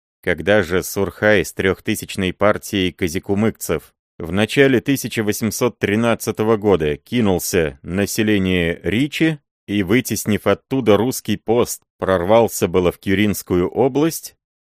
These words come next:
Хатунцев вовремя поддержал кюринского хана горстью войск, пятьюдесятью стрелками с одним орудием, под командой капитана Данибекова,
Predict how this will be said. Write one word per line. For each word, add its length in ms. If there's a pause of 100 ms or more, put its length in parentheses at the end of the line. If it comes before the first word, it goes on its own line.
Хатунцев 600
вовремя 560
поддержал 880
кюринского 680
хана 400
горстью 640
войск, 520 (140)
пятьюдесятью 880
стрелками 640
с 160
одним 340
орудием, 580 (120)
под 160
командой 460
капитана 560
Данибекова, 840